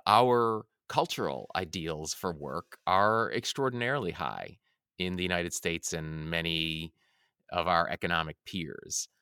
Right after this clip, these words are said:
Uh, we expect so much more than a paycheck from work. We expect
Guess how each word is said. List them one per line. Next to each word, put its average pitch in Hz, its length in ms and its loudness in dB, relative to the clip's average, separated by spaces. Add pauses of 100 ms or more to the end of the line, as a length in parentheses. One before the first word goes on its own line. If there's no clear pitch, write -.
(280)
Uh, 78 260 -2
we 92 800 -2
expect - 420 0
so 120 160 4
much 117 160 0
more 107 260 0
than 90 160 0
a 78 60 -6
paycheck - 480 -8
from 62 220 -12
work. - 380 -12 (340)
We 90 340 0
expect - 760 -2